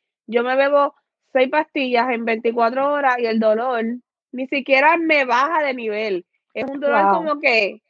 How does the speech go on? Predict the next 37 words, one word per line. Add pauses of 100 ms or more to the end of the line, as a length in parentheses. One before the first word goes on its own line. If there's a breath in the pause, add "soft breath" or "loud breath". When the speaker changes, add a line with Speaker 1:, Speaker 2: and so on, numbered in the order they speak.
(300)
Speaker 1:
ahí,
ahí,
ahí,
con
esa
Speaker 2:
Ujú. (440)
Speaker 1:
y
Speaker 2:
Qué
Speaker 1:
aquí
Speaker 2:
fuerte. (960)
Hubieron
días
que (300 loud breath)
yo
dormía
a
las
tres
de
la
tarde,
cuando
me
levantaba,
yo,
"Ay,
qué
rico
dormir", (260 soft breath)
porque
yo
hace
Speaker 1:
<laughs>
Speaker 2:
tiempo
que
no
descansaba,